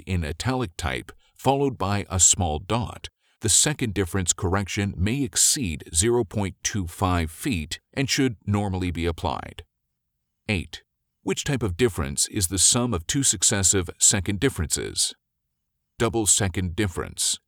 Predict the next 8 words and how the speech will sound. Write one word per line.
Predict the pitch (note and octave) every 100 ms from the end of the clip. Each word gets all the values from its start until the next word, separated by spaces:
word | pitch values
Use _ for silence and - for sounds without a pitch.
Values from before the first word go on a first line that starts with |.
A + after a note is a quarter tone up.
| F#2
delta | A2 A2 A#2
Sierra | G#2 - F#2 F2+ F#2
delta. | D#2+ C#2+ - - G1+ - _ _ _ _
Forming | - C3+ C3 C3+ B2+
the | G2+
double | F2 A#2+ B2 B2
second | - G#2 A2 F2 E2+
difference. | G#2+ F2+ - - - -